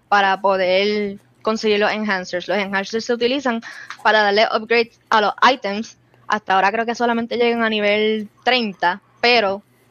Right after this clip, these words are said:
cuando tú lo hacías sin pagar, cuando llegabas al nivel veinte, el juego automáticamente te bajaba la manera en que tú ibas haciendo puntos y avanzando.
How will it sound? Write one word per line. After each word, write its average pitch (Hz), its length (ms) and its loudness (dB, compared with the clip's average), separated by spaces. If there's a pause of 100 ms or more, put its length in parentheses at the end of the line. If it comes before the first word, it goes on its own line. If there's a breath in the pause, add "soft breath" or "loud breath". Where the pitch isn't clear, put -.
(160)
cuando 220 320 2
tú 214 140 0
lo 214 60 4
hacías 262 280 0
sin 262 260 -4
pagar, 262 420 2
cuando 202 220 -4
llegabas 185 340 -2
al 220 140 -2
nivel 247 260 0
veinte, 220 600 -2 (420 loud breath)
el 214 160 2
juego 240 280 4
automáticamente 226 920 -2 (340)
te 220 160 4
bajaba 220 720 4 (340)
la 214 280 0
manera 208 300 -2
en 233 100 -4
que 233 120 -2
tú 220 200 0
ibas 220 240 2
haciendo 233 340 -2
puntos 240 360 -4
y 226 80 -2
avanzando. 196 600 -4